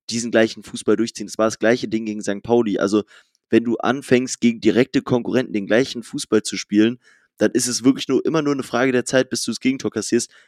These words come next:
Klar, jetzt in dem Fall war es eine Einzelaktion von Amiri, die Mainz sogar in Führung gebracht hat, aber Mainz schafft es auch nicht. Das ist das gleiche Problem wie bei Dortmund. Sie schaffen's nicht, Führung über die Zeit zu bringen. Also gegen Union genau das gleiche, null zu zwei.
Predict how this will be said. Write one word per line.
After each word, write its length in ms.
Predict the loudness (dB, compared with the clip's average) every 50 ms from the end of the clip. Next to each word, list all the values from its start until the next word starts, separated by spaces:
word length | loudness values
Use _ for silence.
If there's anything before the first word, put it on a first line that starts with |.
| _ _
Klar, 180 | -4 0 4 4
jetzt 160 | 4 4 2 0
in 80 | 0
dem 180 | 2 0 0 2
Fall 240 | 2 4 4 4 6
war 100 | 4 2
es 120 | 2 0
eine 100 | -2 -2
Einzelaktion 600 | -2 -2 -2 -2 0 0 0 0 0 0 0 0 0
von 140 | 0 -2 -2
Amiri, 320 | 0 0 0 0 0 0
die 140 | -2 -2 -2
Mainz 300 | 0 0 0 0 0 0
sogar 180 | 2 2 4 2
in 60 | 2
Führung 240 | 2 4 4 4 4
gebracht 300 | 2 0 -2 0 2 2
hat, 140 | 2 0 0 _ -20 -20 _ _ _ _
aber 220 | -2 0 0 0 0
Mainz 400 | -2 0 0 2 2 0 -2 -4
schafft 280 | -4 -4 -6 -6 -10 -10
es 80 | -4
auch 200 | -2 0 0 2
nicht. 380 | 0 -2 -4 -6 -8 -10 -6 -4
Das 120 | -4 -2
ist 80 | -2 -2
das 140 | -2 0 2
gleiche 220 | 2 2 2 0
Problem 320 | -6 -8 -2 0 0 2 2
wie 60 | 2
bei 120 | 2 4
Dortmund. 380 | 4 4 4 2 2 -2 -4 -4 -6 -16 -20 _ _ _
Sie 140 | -2 -2
schaffen's 420 | 0 2 2 0 -2 -2 -8 -8 -6
nicht, 200 | -4 -4 -4 -6
Führung 420 | -6 -2 0 0 0 0 -2 -2
über 140 | 0 0 0
die 140 | 0 -2 -4
Zeit 240 | -4 -2 -2 -2 -2
zu 100 | -4 -6
bringen. 240 | -4 -2 -2 -2 -2
Also 180 | -2 -2 -2 0
gegen 200 | 0 -2 0 0
Union 420 | 0 0 2 2 2 2 2 0 -6 -16 -20 _ _ _ _ -4
genau 260 | 0 2 4 4 4
das 160 | 4 2 0 -2
gleiche, 320 | 0 0 0 0 -2 -4
null 260 | 0 2 4 4 4
zu 120 | 2 0 -6
zwei. 340 | -6 -4 -2 -2 -2 -2